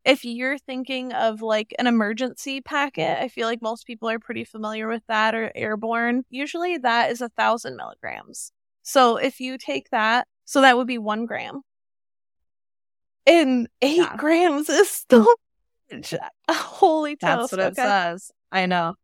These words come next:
Speaker 2: I think, like, people think, like, vitamin C can keep you from not getting sick, and that's, like, it's just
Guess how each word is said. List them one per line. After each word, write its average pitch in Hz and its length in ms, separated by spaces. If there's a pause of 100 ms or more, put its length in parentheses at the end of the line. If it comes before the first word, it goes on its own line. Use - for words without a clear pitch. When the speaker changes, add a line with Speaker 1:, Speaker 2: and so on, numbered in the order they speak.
Speaker 2:
I 208 100
think, 220 220
like, 302 160
people 226 320
think, 185 420
like, 170 280
vitamin 170 420
C 160 200
can 160 260
keep 165 280
you 156 80
from 151 340
not 143 300
getting 214 320
sick, 247 500 (120)
and 175 120
that's, 165 220
like, 165 300
it's 175 180
just 160 240